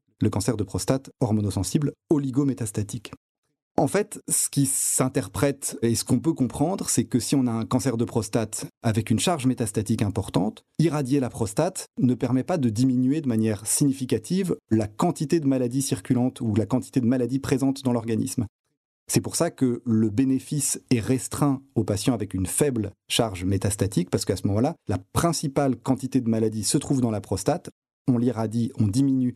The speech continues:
le volume métastatique et donc on rallonge la survie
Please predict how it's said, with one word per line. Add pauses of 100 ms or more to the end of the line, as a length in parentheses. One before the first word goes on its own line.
le
volume
métastatique
et
donc
on
rallonge (180)
la
survie